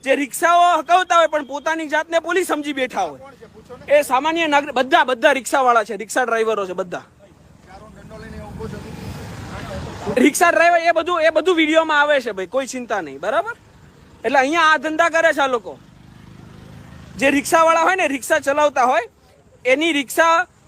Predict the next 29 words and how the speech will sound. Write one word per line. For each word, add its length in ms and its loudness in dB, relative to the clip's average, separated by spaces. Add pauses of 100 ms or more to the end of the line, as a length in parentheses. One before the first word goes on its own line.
(220)
સાઈડમાં 440 2
રાખવાની 540 0 (280)
અને 160 -2
આ 160 4
જે 200 0
લોકો 260 0
હોય 180 4
ને, 80 -2
આ 120 2
જે 240 2
રિક્ષા 320 0
ડ્રાઈવરો, 380 2
એ 80 2
પોલીસ 320 -6
સાથે 240 0
મળી 380 0 (640)
અને 240 2
વાહન 300 4
ચાલકોને 480 0
અટકાવવાના 640 0 (800)
અને 180 0
એમની 220 0
પાસેથી 560 -2 (540)
પૈસા 340 2
પડાવવાનો 540 0 (420)
આ 160 4
ધંધો 340 2
થાય 240 0
છે. 160 -20